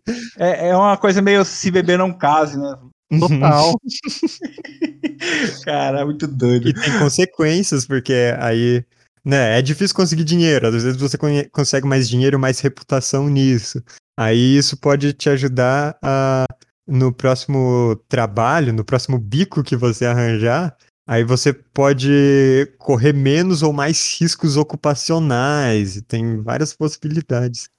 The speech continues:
Speaker 1: É, tipo, aí todo mundo sabe, na festa que você deu, você ficou, ganhou muito dinheiro, aí algum outro patife sabe disso e vai atrás de você, ó. O cara tá,
Speaker 2: Com
Speaker 1: tá,
Speaker 2: certeza.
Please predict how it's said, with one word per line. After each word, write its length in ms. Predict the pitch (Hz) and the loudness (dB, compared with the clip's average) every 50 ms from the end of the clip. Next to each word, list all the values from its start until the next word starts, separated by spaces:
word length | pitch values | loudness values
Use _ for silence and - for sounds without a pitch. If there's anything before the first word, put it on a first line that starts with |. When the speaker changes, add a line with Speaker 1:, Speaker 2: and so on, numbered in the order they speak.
| 277 | -2
Speaker 1:
É, 80 | 262 214 | -2 -2
tipo, 240 | - - 175 196 185 | 0 -2 0 2 4
aí 180 | 180 175 185 | 4 4 2
todo 220 | 175 180 226 226 226 | 2 0 0 2 2
mundo 180 | 233 226 208 | 0 0 0
sabe, 400 | 208 - 220 202 202 202 208 180 190 - | -2 0 0 0 0 -2 -4 -8 -6 -4
na 160 | 180 190 190 | -2 -2 -2
festa 380 | 185 - - 190 196 - - 190 | -2 0 0 0 0 0 -2 -8
que 80 | - | -6
você 280 | 180 190 185 - 202 180 | -4 -4 -2 0 -2 -2
deu, 200 | 160 165 185 202 | 0 0 0 0
você 220 | 190 - - 202 196 | 0 -2 -4 -4 -4
ficou, 560 | - _ - 196 196 185 180 175 165 160 151 | -4 _ 0 2 2 4 2 2 0 0 0
ganhou 200 | 151 180 185 185 180 | 0 0 0 0 0
muito 160 | 202 220 180 | 0 -2 -2
dinheiro, 360 | - 196 190 180 190 220 220 | -2 -2 0 2 4 4 4
aí 180 | 214 208 196 196 _ _ _ _ _ | 2 2 0 -6 _ _ _ _ _
algum 360 | - 156 156 156 156 190 220 | -2 0 0 0 0 -2 0
outro 240 | 202 214 214 214 208 | 0 0 -2 -4 -6
patife 640 | - - 190 170 - - - 202 220 208 - 277 269 - _ _ _ _ _ - | -4 -4 -4 -4 -4 -8 -6 -6 -6 -6 -6 -12 -12 -12 _ _ _ _ _ -14
sabe 360 | - - 196 190 202 208 226 | -4 0 0 0 2 0 -2
disso 260 | 180 190 220 220 - | -2 -2 -2 -2 2
e 20 | 226 | 2
vai 100 | 233 240 | 2 2
atrás 200 | 247 247 254 247 | 2 0 0 0
de 40 | 247 | 0
você, 300 | 285 381 359 - 302 285 | 0 -4 -2 0 2 2
ó. 140 | 254 202 151 | 2 2 0
O 40 | 127 | -2
cara 200 | - 143 135 135 | -2 -2 -2 0
tá, 200 | 135 175 208 226 | 0 -2 -2 0
Speaker 2:
Com 120 | - 113 | -2 -2
Speaker 1:
tá, 280 | 104 208 196 - 208 226 | 0 0 2 0 2 2
Speaker 2:
certeza. 360 | - 143 139 151 165 123 117 | 4 4 4 4 2 0 0